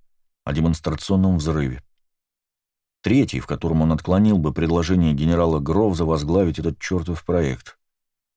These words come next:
Лишь это имело для него смысл. Единственное из всего, чего он желал — что не вызвало бы расширяющиеся ряби, приводящие к крупномасштабным изменениям в еще не наступившей истории,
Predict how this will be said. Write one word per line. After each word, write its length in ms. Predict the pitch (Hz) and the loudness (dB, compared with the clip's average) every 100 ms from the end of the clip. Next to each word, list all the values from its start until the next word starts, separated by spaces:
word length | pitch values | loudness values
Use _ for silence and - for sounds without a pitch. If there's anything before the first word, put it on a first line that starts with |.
| _ _ _ _ | _ _ _ _
Лишь 380 | - 87 82 - _ | -4 -2 -2 -6 _
это 340 | 95 101 85 82 | -2 -2 0 0
имело 380 | 78 85 92 82 | 2 2 2 0
для 160 | 73 | 0
него 260 | 78 80 90 | 0 0 -2
смысл. 500 | 85 90 82 - 67 - _ _ _ _ _ _ | -2 0 0 -2 -10 -16 _ _ _ _ _ _
Единственное 760 | 78 78 90 113 - 101 101 95 | -4 0 2 0 0 2 4 2
из 200 | - 90 | -2 -10
всего, 340 | - 92 101 | -4 0 0
чего 220 | 90 87 | 0 0
он 140 | 92 87 | 2 2
желал — 440 | 80 85 69 62 - _ _ _ _ _ _ | 0 0 -2 -6 -16 _ _ _ _ _ _
что 200 | - 78 | -4 0
не 120 | 73 | 0
вызвало 380 | 71 98 82 76 | 2 0 0 -2
бы 140 | 69 | -2
расширяющиеся 880 | 76 73 - 85 87 76 78 73 - | -4 -4 -2 0 2 0 -4 -4 -2
ряби, 300 | 87 90 64 | 0 0 -2
приводящие 600 | 73 69 71 78 - 71 | -4 -2 0 -2 -4 -8
к 60 | - | -6
крупномасштабным 960 | 80 - 78 73 - - 76 76 76 | -6 -2 0 0 -2 -2 0 0 0
изменениям 640 | 71 76 78 98 87 78 67 - _ _ _ _ | 0 0 2 4 4 2 -2 -12 _ _ _ _
в 60 | 67 | -6
еще 340 | 78 - - | -4 -4 0
не 140 | 113 95 | 2 4
наступившей 680 | 90 - - 101 - - - | 2 -2 -4 -4 -2 -6 -6
истории, 600 | 87 - 78 69 64 | -10 -8 -6 -4 -4